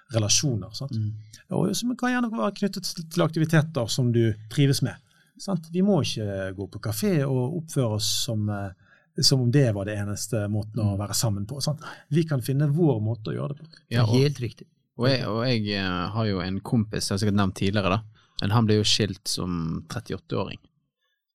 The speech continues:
Speaker 2: Eh, og han beskrev bare sånn at han må st-, hele sitt nettverk.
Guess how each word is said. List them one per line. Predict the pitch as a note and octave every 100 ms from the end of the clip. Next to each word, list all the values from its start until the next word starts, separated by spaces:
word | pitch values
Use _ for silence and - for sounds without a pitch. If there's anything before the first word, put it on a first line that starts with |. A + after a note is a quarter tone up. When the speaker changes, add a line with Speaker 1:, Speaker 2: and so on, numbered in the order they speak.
| -
Speaker 2:
Eh, | G2+ F#2+ -
og | F#2+
han | A2 B2 G2
beskrev | F#2 - - B2 G#2
bare | G2 G#2
sånn | A2+
at | G2 -
han | A2 G#2+
må |
st-, | G#2 G2 -
hele | - G#2+ G#2
sitt | G2
nettverk. | F#2+ F2+ - C3+ -